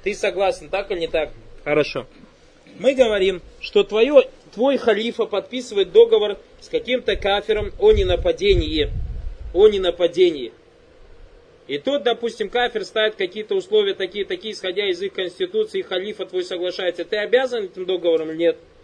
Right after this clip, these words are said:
Значит, ты согласился с теми законами, которыми обязывает тебя кафир того исламского государства или нет?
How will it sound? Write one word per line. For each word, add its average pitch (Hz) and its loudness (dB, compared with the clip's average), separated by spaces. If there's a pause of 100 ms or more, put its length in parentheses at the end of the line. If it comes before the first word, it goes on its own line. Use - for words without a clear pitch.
(720)
Значит, 185 -4
ты 220 0
согласился 220 -2
с 220 -12
теми 220 -4
законами, 196 0
которыми 180 0
обязывает 170 -2
тебя 165 -2
кафир 175 -2
того 160 -2
исламского 160 -6
государства 160 -4
или 156 -8
нет? 165 0